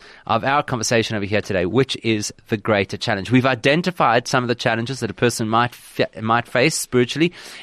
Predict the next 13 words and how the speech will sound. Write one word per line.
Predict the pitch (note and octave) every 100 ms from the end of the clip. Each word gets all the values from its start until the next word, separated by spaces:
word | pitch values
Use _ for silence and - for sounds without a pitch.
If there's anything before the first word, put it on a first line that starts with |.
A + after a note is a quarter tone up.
| -
if | C#3 D3
they | A2 G2 B2+ B2+
are | B2 A#2 A2 - _
not | G#2 G#2+ C#3+ E3 -
doing | G2 G#2+ G2+
well | G2 F2
financially. | - F#2+ F2+ F2+ A2 C3+ D#3+ - - -
What | F#2+ G#2 C3
about | C#3 B2+ A#2+
the |
ones | A2+ G#2+ G#2+ -
that | G#2+
would | G#2+ G#2+